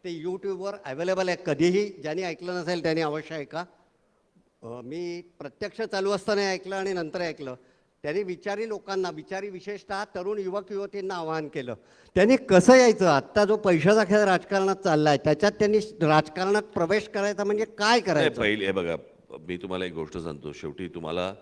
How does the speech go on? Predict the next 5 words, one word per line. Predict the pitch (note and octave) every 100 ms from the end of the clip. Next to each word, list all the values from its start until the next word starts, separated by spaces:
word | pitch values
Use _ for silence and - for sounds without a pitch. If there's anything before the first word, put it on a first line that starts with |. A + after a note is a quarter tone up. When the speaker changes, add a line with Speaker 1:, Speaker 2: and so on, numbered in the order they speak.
| _ _ _ _ _ _ _ - - _ _ -
Speaker 2:
पैसे | F#2 F2+ - F#2 - _ _ _ _ _ _ _ _ _
हे | E2+
असतात, | F2+ E2 - F#2+ F2+ _ _ _ _ _ _ _ -
मान्य | F#2+ E2
मला, | B1+ A#1+